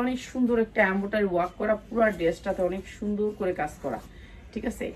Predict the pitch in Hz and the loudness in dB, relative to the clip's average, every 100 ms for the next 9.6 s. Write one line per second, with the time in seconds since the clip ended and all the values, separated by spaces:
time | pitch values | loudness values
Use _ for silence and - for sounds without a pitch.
0 | - - - - - - - 165 - 165 | -12 -18 -18 -18 -16 -14 -14 -14 -8 -6
1 | 143 156 - 139 - - - - - - | -6 -8 -10 -12 -12 -14 -14 -16 -20 -18
2 | - - 180 196 220 190 196 185 170 214 | -12 -4 -4 -2 -2 -2 -2 -4 -4 -4
3 | 208 269 - 285 - 247 208 185 190 190 | -4 -4 -2 -4 0 4 4 4 -2 -4
4 | 185 196 180 - 160 160 170 247 - - | -4 -2 -2 -2 -2 -2 -2 -4 -6 -16
5 | - - 175 185 180 170 165 214 165 175 | -8 -2 0 0 2 2 2 0 2 -2
6 | 180 196 - 175 - 170 151 160 214 - | 0 -2 -2 -6 -4 -4 -4 -4 -6 -4
7 | 170 151 165 - 190 160 - 196 220 185 | -4 -4 -6 -2 0 0 0 4 6 6
8 | 156 143 147 139 - - - - 170 180 | 4 -2 -6 -8 -12 -18 -18 -6 -2 0
9 | 196 - 190 202 196 | 2 2 4 4 4